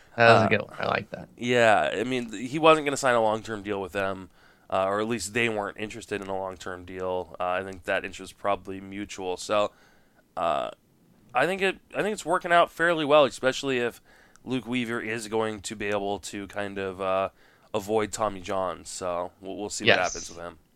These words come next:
Speaker 1: That would be huge. Thirty-nine minutes to get, uh, twenty-nine people in the DraftKings. We need to fill this.
Speaker 2: Let's
Speaker 1: This will be
Speaker 2: do
Speaker 1: three
Speaker 2: it.
Speaker 1: in a row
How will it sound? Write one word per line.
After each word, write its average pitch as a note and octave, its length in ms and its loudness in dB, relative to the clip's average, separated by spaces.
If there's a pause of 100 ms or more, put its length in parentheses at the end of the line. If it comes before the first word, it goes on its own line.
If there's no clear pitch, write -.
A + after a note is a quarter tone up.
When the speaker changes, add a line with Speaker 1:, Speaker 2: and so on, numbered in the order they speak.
(680)
Speaker 1:
That F#2+ 160 6
would F#2+ 100 2
be F#2+ 100 -6
huge. F#2+ 340 2 (260)
Thirty-nine D#3 500 6
minutes B2 440 -2 (140)
to A2+ 100 -6
get, G#2+ 400 2
uh, G2+ 300 6
twenty-nine G#2+ 440 6
people G2 420 2
in G2+ 180 2
the F#2 80 2
DraftKings. F#2 680 2 (160)
We G#2+ 160 4
need G2+ 200 4
to - 60 2
fill - 240 2
this. - 340 -4
Speaker 2:
Let's G2+ 360 -4
Speaker 1:
This A#2 100 8
will A#2 60 6
be B2 100 12
Speaker 2:
do A2+ 160 2
Speaker 1:
three A2+ 320 12
Speaker 2:
it. C3 40 12
Speaker 1:
in B2+ 40 10
a A#2+ 100 12
row G2 520 10